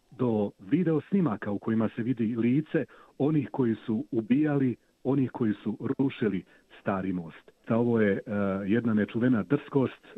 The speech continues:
pa rekao bih i, e, bezobrazluk zaista koji većina H D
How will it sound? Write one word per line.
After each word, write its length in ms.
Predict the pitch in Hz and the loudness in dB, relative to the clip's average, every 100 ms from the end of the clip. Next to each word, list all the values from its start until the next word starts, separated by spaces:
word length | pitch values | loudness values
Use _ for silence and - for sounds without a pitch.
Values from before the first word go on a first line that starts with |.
| - _ _ - - _ | -20 _ _ -20 -20 _
pa 80 | - | -2
rekao 320 | 139 165 139 | 0 2 0
bih 260 | 110 104 - | 2 0 2
i, 180 | 104 104 | 0 0
e, 180 | 107 101 | 0 0
bezobrazluk 720 | 107 95 95 117 131 - - 101 | 0 0 0 2 0 -2 -4 -2
zaista 380 | 117 104 - 92 | -2 -2 -4 -6
koji 500 | - 98 95 92 104 | -2 0 2 0 -2
većina 480 | 95 107 - 156 104 | 0 0 2 2 2
H 180 | 107 | -2
D 140 | 104 | -2